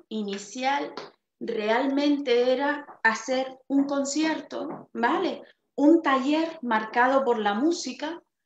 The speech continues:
que pudiera llegar a jóvenes y también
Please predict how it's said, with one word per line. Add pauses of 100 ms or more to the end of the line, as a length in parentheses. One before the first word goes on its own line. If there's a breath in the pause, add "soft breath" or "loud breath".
(480)
que
pudiera
llegar (600)
a
jóvenes (480)
y (800)
también